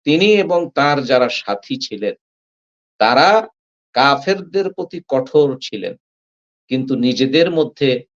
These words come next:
পরস্পর, পরস্পরের মধ্যে একজনের মধ্যে আর একজনের অত্যন্ত দয়ার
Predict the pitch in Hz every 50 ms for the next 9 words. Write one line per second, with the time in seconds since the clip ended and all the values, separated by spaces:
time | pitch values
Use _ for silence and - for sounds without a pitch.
0 | _ _ _ 113 123 123 120 - - - - 117 117 107 107 - 110 110 107 -
1 | - - - 120 127 165 170 160 151 139 131 135 _ 127 120 113 110 - _ _
2 | _ _ _ _ - 110 107 98 90 120 135 135 135 123 123 123 123 - - 117
3 | 110 110 113 101 95 98 127 135 135 131 - - - _ _ _ _ _ 120 -
4 | - _ _ - 202 214 208 208 - 185 165 - - - 139 131 135 139 143 151
5 | 170 180 190 190